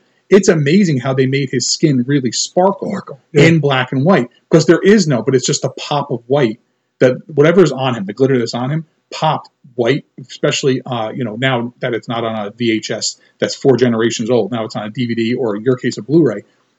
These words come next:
Speaker 1: how much it pops. And it really shows that, like, it wasn't just, "Oh, there's a film on me." It, like, it actually has
Speaker 2: Yeah,
Speaker 1: something.
Speaker 2: she takes a towel and actually wipes
Speaker 1: Well, yeah,
Speaker 2: it off.
Speaker 1: he hands that towel, he starts trying to wipe it off,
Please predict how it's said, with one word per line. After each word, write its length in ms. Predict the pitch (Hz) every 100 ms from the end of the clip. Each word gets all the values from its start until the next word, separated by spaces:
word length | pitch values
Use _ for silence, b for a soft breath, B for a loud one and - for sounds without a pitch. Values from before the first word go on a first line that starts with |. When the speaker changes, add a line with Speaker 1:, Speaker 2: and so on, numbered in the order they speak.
| -
Speaker 1:
how 180 | 151 135
much 220 | 147 -
it 120 | -
pops. 460 | - 143 - - - _ -
And 80 | 135
it 80 |
really 220 | 147 143 127
shows 440 | - 220 185 143
that, 240 | 139 127 -
like, 240 | 127 123 _ _
it 140 | - 156
wasn't 260 | 165 165
just, 160 | 147 151
"Oh, 100 | 240
there's 160 | 220 143
a 80 | 127
film 320 | - 302 226
on 140 | 107
me." 80 | 202
It, 160 | - 139
like, 260 | 147 127 _ -
it 140 | 139
actually 340 | 131 127 - 113
has 160 | 120
Speaker 2:
Yeah, 60 | 202
Speaker 1:
something. 200 | 143 -
Speaker 2:
she 120 | 175
takes 280 | - 156 -
a 40 |
towel 480 | - 170 196 151 151
and 120 | 127 139
actually 260 | 151 175
wipes 260 | 151 123 147
Speaker 1:
Well, 60 | 156
yeah, 100 | 165
Speaker 2:
it 40 |
off. 160 | 170 202
Speaker 1:
he 80 | 139
hands 220 | 156 156
that 140 | 156
towel, 140 | 170 143
he 60 |
starts 260 | 127 156 -
trying 140 | 156
to 60 | 135
wipe 240 | 135 135
it 60 | 135
off, 260 | 151 127